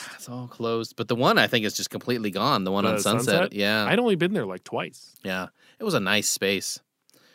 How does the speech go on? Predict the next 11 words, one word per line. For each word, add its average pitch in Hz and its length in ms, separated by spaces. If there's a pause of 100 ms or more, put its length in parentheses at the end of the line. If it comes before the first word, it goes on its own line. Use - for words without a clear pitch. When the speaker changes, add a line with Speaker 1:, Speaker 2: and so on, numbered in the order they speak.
(340)
Speaker 1:
Really 113 200
nice 95 200
space. 92 460
<clears throat> - 60
Speaker 2:
Because - 260
the, 120 280
the 117 140
original 160 380
one 98 160
is 87 100
very, 123 320